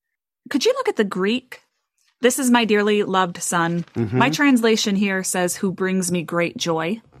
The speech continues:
Speaker 2: Mm-hmm.
Speaker 1: Is that, so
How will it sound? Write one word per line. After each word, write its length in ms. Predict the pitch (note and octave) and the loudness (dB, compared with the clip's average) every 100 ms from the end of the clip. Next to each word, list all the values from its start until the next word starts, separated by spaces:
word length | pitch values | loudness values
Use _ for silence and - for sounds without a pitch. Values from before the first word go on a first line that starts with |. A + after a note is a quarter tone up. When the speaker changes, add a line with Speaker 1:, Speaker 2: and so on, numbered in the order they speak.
| - | 0
Speaker 2:
Mm-hmm. 460 | D3+ C#3 G3 B3 B3 _ _ _ _ _ _ _ _ - | 0 2 2 2 0 _ _ _ _ _ _ _ _ -10
Speaker 1:
Is 100 | A3 | -2
that, 220 | D4 F4 - _ _ A3 - - A#3 | 0 0 -6 _ _ -8 -6 -6 -2
so 340 | A#3 G3+ G#3 | -2 -2 -2